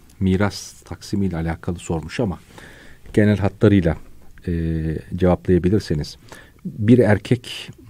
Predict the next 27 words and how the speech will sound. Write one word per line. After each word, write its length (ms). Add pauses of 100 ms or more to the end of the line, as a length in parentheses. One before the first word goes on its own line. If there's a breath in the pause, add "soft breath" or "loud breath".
(280)
dört 260
kız, 360
beş 280
kardeşiz. 760 (600)
Abimiz 720
on 200
yıl 160
önce 300
vefat 380
etti. 300 (600 soft breath)
Babam 440
da 180
dört 260
yıl 200
önce 260
vefat 360
etti. 300 (800 soft breath)
E, 80 (1300)
abimizin 680 (100)
hanımı 460
ve 160
çocukları 600 (100)
şu 180
anda 260
bizimle 380 (120)
küs 400 (680 soft breath)
vaziyetteler. 720